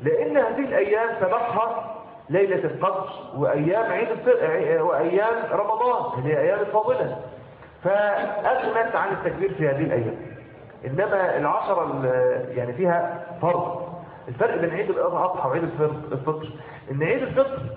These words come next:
سبقه فرض، وعيد الأضحى سبقه نفل، لأن مش واجب علي إن أنا أصوم في التسعة، في التسعة ذو الحجة، ولا أقوم الليل، إنما واجب عليك إنك تصوم في رمضان. فعشان كده قل من هنا التكبير وكثر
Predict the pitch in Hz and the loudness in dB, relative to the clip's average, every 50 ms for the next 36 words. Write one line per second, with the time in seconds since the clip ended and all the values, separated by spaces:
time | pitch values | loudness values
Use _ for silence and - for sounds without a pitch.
0 | - - 226 220 214 - - 165 175 175 160 160 - 165 160 - - - - - | -2 0 2 2 2 2 0 0 2 2 2 2 0 -2 -4 -6 -8 -8 -10 -12
1 | - - - - - - - - - 120 131 156 175 233 247 - 196 175 185 - | -14 -16 -18 -18 -18 -20 -20 -14 -4 0 0 2 2 2 2 2 2 2 2 2
2 | - - 156 151 180 180 175 170 165 170 165 170 165 170 - - - - - - | 2 2 2 2 2 2 2 2 2 2 2 0 0 -2 -4 -8 -10 -12 -12 -14
3 | - - - - - 139 165 180 180 180 180 - - - - - - - - - | -16 -16 -18 -14 -4 0 2 2 2 0 -2 -6 -8 -12 -14 -16 -16 -18 -18 -14
4 | - 120 127 139 170 175 165 165 156 156 143 - 156 190 214 202 196 170 156 156 | -6 -2 0 0 0 0 -2 -4 -4 -4 -2 -2 0 0 0 2 2 2 2 2
5 | 170 180 180 180 185 180 180 180 196 196 - - - - - - 190 165 156 - | 2 2 2 2 2 2 2 2 0 -2 -4 -6 -8 -10 -4 -2 0 0 0 0
6 | - - - - - - 147 139 - 202 - 190 180 202 196 - 202 190 - - | -4 -6 -8 -10 -10 -10 -8 -6 -6 -4 -2 0 0 0 0 -2 -4 -6 -8 -12
7 | - - 151 156 - 196 233 233 - - 113 113 - - - - - - 131 160 | -8 -6 -6 -4 0 0 0 0 0 -4 -8 -10 -12 -14 -16 -18 -8 -4 -2 0
8 | 175 165 - - - 196 202 208 202 - 220 233 220 185 131 - - - - - | 0 0 0 0 0 0 0 0 0 2 2 2 2 0 -2 -4 -8 -10 -12 -14
9 | - - - - - - - - 131 143 170 190 196 190 - 247 247 240 226 214 | -16 -18 -18 -20 -20 -20 -10 -6 -4 -2 0 0 2 2 2 2 2 2 2 4
10 | 180 170 185 208 220 - - - - - - - - - 147 160 165 156 156 160 | 4 4 4 4 2 2 0 -2 -6 -6 -8 -10 -8 -6 -4 -2 -2 -2 -4 -6
11 | 143 139 190 214 208 208 - 185 190 202 190 147 - 107 - - - 143 139 139 | -4 -2 0 0 0 0 0 -2 -2 -2 -2 -4 -6 -10 -10 -4 -2 0 2 2
12 | 135 135 131 120 113 107 - 139 135 143 185 180 180 208 202 202 196 - - - | 2 2 2 0 0 -2 -2 -2 -2 -2 -4 -4 -2 0 2 2 2 0 0 0
13 | 196 214 226 - 190 175 170 165 170 202 202 185 - 175 160 - 160 190 208 190 | 0 0 0 0 0 0 0 0 0 0 0 0 -2 -2 -4 -2 -2 -2 0 2
14 | 180 175 185 196 196 - 208 208 220 220 214 220 220 | 0 2 2 0 0 2 2 2 2 2 0 -2 -4